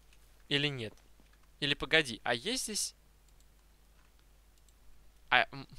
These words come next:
чё я убрал-то хоть? Вот яйцо, поднять. Зажмите размещение. А из него вылупится что-то другое?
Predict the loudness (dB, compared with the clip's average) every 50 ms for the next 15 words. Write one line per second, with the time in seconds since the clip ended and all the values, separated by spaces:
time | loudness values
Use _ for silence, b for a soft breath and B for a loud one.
0 | B B B B B B -20 -20 -20 -20 -20 -20 -20 -20 -20 -20 -20 -20 -20 -20
1 | -20 -20 -20 -20 -20 -20 -8 -2 0 0 2 2 2 2 4 4 4 2 0 -6
2 | -14 -14 -14 -14 -20 -20 -20 -20 -20 -20 -20 -20 -20 -20 -20 -20 -20 -20 _ -20
3 | -20 -20 -20 -20 -20 -20 -20 -20 -20 -20 -20 -20 -20 -20 -20 -20 -20 -20 -20 -20
4 | -20 -20 -20 -20 -20 -20 -20 -20 -20 -20 -20 -20 -20 -20 -20 -20 -20 -20 -20 -20
5 | -20 -20 -14 -6 -2 -2 -2 -2 -4 -8 -8 -6 -6 -4 -4 -4 -6 -6 -6 -6
6 | -6 -4 -4 -6 -6 -6 -12 -20 -20 -20 -20 -20 -20 -20 -20 -20 -20 -20 -20 -20
7 | _ _ -20 -20 -20 -20 -20 -20 -20 -20 -20 -20 -20 -20 -20 -20 -20 -20 -18 -12
8 | -10 -4 -2 -2 -2 -2 -4 -8 -8 -4 -2 -2 -2 -2 -4 -6 -6 -6 -6 -6
9 | -2 0 0 2 0 0 -2 -6 -12 -14 -18 -20 -20 -20 -20 -20 -20 -20 -20 -20
10 | -20 -20 -20 -20 -20 -20 -20 -20 -20 -20 -20 -20 -20 -20 -20 -12 0 4 4 4
11 | 4 4 0 -2 -2 -4 -6 -6 -6 -10 -10 -10 -8 -8 -6 -8 -8 -10 -8 -8
12 | -8 -8 -4 -6 -6 -6 -6